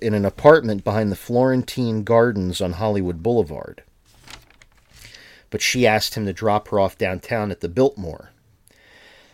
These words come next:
So he drops her off, and she says, uh, "My sister's in town from Boston, and I'm, I wanna visit, I'm going to see her." So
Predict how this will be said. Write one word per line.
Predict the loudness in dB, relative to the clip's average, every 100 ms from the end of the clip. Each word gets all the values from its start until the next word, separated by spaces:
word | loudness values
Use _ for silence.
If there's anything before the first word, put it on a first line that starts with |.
| _
So | -8 0 2 4 4 2 -2
he | -4
drops | 2 2 2 2
her | 4
off, | 6 4 2
and | -4
she | -4 -4
says, | -2 0 0 -6 -6
uh, | -4 -2
"My | -2 -4
sister's | -2 -2 -4 -8 -8
in | -10
town | -10 -8 -8
from | -6 -6 0
Boston, | 2 2 0 -6 -10 -12 -16 _ _ _ _ -10
and | -6
I'm, | -6 -8 -8
I |
wanna | -6 -4
visit, | -2 -2 -4 -8
I'm | -10 -6
going | -4 -4
to |
see | -8 -8 -8
her." | -10 -14 _ _ _ _ _ _ _ _ _
So | -12 0 4 4 2